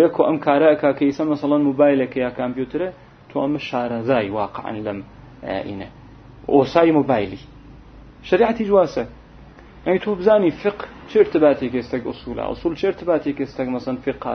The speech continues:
تەک عەقیدە، تەک نەحوە، تەک، تەک سەرفە. هەمووی ئەمانە وەکو یەک، یەک مەجموعەی متەکامل بزانی تو لە ارتباطاتیان و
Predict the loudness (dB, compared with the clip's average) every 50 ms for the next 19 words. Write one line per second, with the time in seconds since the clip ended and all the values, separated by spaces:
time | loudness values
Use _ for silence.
0 | -6 -4 -4 -4 -4 -6 -10 -8 -8 -6 -2 0 0 0 0 0 -2 -2 -2 0
1 | 0 -2 -2 -2 -4 -4 -4 -4 -4 -6 -10 -10 -10 -14 -20 -16 -12 -8 -8 -8
2 | -4 -2 -2 -2 -2 -2 -2 -2 -2 -2 -6 -12 -20 -20 -20 -20 -20 -20 -20 -20
3 | -16 -6 0 2 4 4 4 4 4 4 4 4 4 4 4 6 6 6 4 4
4 | 2 0 4 4 4 4 2 -4 -20 -20 -18 -4 0 2 2 2 4 2 2 2
5 | 2 2 2 2 4 2 2 0 -2 -2 0 0 0 2 0 0 0 0 2 4
6 | 4 4 6 4 4 4 4 4 4 4 2 0 -2 0 2 4 4 4 4 0
7 | 0 2 2 2 2 2